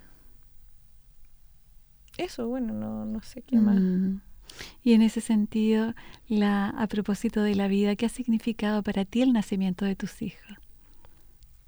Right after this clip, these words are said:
Speaker 1: Uy, un crecimiento tremendo como persona. Es como, eh,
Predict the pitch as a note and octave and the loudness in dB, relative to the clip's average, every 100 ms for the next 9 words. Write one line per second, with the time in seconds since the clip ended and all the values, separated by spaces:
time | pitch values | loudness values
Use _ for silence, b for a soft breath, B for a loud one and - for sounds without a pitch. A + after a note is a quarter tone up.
0 | - - - - B B B B B B | -20 -20 -20 -20 B B B B B B
1 | B B - A#3 B3 G#3 - G3 - G3+ | B B -2 2 4 2 0 -4 -2 -2
2 | G3+ G#3+ A3 - F#3+ F3 F#3 G3+ G#3 A3 | -2 -2 -4 -4 -4 -2 -2 -2 0 0
3 | A3+ A3+ - - - C4 A3 F#3+ G3+ - | 0 -2 -6 -6 -2 0 2 0 -2 -2
4 | G#3+ G#3 G3+ G3 G3 B B B B - | -2 2 2 2 0 B B B B -20
5 | - - G#3 G3 G3 F#3+ F#3+ F#3+ F#3+ F#3 | -20 -2 0 2 2 2 2 4 4 2
6 | F#3 F3+ F3+ | 2 0 0